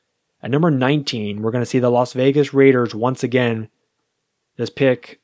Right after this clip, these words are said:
is via the Chicago Bears after the Khalil Mack trade from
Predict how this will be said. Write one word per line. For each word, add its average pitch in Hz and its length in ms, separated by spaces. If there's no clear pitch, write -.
is 120 380
via 123 240
the 117 60
Chicago 123 480
Bears 117 640
after 113 300
the 107 180
Khalil 127 340
Mack 123 300
trade 110 400
from 110 500